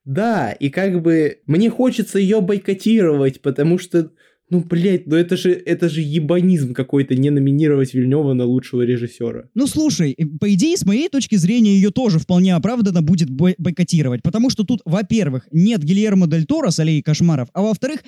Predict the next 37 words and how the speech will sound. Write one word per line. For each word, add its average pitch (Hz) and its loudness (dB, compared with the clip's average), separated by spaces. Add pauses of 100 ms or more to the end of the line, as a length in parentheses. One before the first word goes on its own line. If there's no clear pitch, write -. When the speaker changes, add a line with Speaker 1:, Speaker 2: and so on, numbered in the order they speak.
(120)
Speaker 2:
нет, 262 0
блядь, 240 -2
Уэса 262 -2
Андерсона 165 2
с - -6
"Французским 202 0
вестником". 156 0
Speaker 1:
Да 143 -2
и 208 0
кроме 226 2
того, 180 2
тут, 170 -4
э, 170 2
тут 165 -2
даже 180 -2
Каракса 170 -2
нет. 120 -4 (220)
Speaker 2:
Да, 214 2
э, 180 -2 (160)
это 226 -4
вообще 247 -4
чушь 254 -2
какая-то. 170 -2 (180)
Speaker 1:
Поэтому 214 2
я 190 0
говорю, 240 2 (200)
ну, 285 0 (400)
окей, 170 0 (200)
допустим, 254 0
я 196 0
буду 180 2
не 180 2
против, 247 0
если 175 0
возьмут 151 0
следующие 139 0
люди. 120 -2